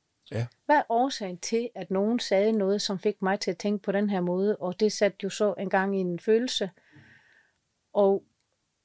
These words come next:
Speaker 2: gjorde mig vred, eller ked af det,
Speaker 1: Ja.
Speaker 2: eller noget andet.
Speaker 1: Ja.
Speaker 2: Og så kigge på hvad, den årsag, og få bearbejdet den.
Speaker 1: Ja. Det, det er jo interessant.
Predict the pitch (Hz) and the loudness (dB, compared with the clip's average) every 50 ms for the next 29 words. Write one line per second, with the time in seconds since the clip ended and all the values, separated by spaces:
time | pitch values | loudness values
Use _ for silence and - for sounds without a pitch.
0 | _ _ - - 208 196 185 185 180 165 147 156 156 156 160 - - 147 143 131 | _ _ -6 0 2 4 4 4 2 0 0 0 0 0 -2 -4 -6 -8 -8 -8
1 | 135 135 131 _ _ _ _ _ _ _ _ _ _ _ _ _ _ _ _ - | -10 -12 -14 _ _ _ _ _ _ _ _ _ _ _ _ _ _ _ _ -4
2 | 185 165 - - 135 - 117 117 104 - - - 156 147 147 156 175 202 220 - | -2 -2 -2 -4 -6 -4 -4 -4 -4 -6 -10 -10 -8 -8 -6 -4 0 0 0 2
3 | 247 254 269 294 277 247 - _ _ _ _ _ _ 110 98 - _ _ _ _ | 4 4 4 4 2 0 -6 _ _ _ _ _ _ -16 -16 -16 _ _ _ _
4 | _ _ _ _ _ _ - 226 - - 277 277 - 277 262 - _ - 240 220 | _ _ _ _ _ _ -8 -6 -2 -2 -2 -2 0 -2 -4 -4 _ -4 -4 -2
5 | 202 226 226 208 - _ - 240 240 226 - 202 214 233 254 - - - 214 196 | 4 4 4 4 4 _ 0 0 0 2 4 4 4 4 4 0 -2 -2 -2 -2
6 | - - 208 - - 220 208 196 185 - 202 202 208 220 - - 175 160 170 170 | -2 -6 -12 -8 -2 0 0 0 0 0 0 2 2 0 0 -2 -2 -2 -2 -4
7 | - - 185 185 196 - _ _ _ _ _ _ _ _ _ _ _ _ _ _ | -4 -4 -4 -4 -4 -10 _ _ _ _ _ _ _ _ _ _ _ _ _ _
8 | _ _ _ _ _ _ _ _ _ _ _ _ _ _ _ - _ _ _ _ | _ _ _ _ _ _ _ _ _ _ _ _ _ _ _ -20 _ _ _ _
9 | _ _ _ _ _ _ _ _ - 117 123 127 - _ _ _ _ _ _ _ | _ _ _ _ _ _ _ _ -6 -6 -6 -6 -6 _ _ _ _ _ _ _
10 | _ _ _ _ _ _ _ _ _ _ _ _ _ _ _ _ _ _ _ _ | _ _ _ _ _ _ _ _ _ _ _ _ _ _ _ _ _ _ _ _
11 | _ _ _ _ _ _ _ _ _ _ _ _ - _ _ _ _ _ _ _ | _ _ _ _ _ _ _ _ _ _ _ _ -20 _ _ _ _ _ _ _
12 | _ _ - - 120 - 147 151 170 165 143 - - 117 - 127 135 - - | _ _ -10 -10 -6 -2 0 2 2 2 0 0 -2 0 0 0 -2 -2 -12